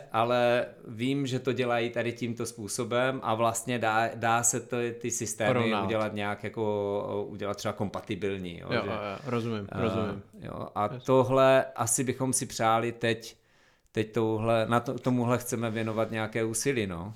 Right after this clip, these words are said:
Speaker 2: Jasný, jasný. Jakou máš licenci ty? Ještě se tě zeptám teda.
Speaker 1: Já mám P M B I jedna dvě a naše Béčko.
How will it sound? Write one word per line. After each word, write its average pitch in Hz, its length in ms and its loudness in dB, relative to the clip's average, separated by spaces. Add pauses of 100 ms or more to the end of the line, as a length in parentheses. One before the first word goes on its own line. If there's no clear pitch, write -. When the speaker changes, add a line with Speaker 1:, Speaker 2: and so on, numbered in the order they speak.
Speaker 2:
Jasný, 131 460 0
jasný. 123 300 0
Jakou 147 180 8
máš 170 200 10
licenci 175 320 4
ty? 147 300 8
Ještě 135 260 -2
se 131 80 -4
tě 127 80 2
zeptám 113 300 2
teda. 101 240 -2 (440)
Speaker 1:
Já 113 160 4
mám 147 480 4 (320)
P 139 140 4
M 143 160 2
B 147 60 0 (340)
I 135 380 6
jedna 127 240 4
dvě 113 460 4
a 107 420 4
naše 107 280 -4
Béčko. 90 520 -8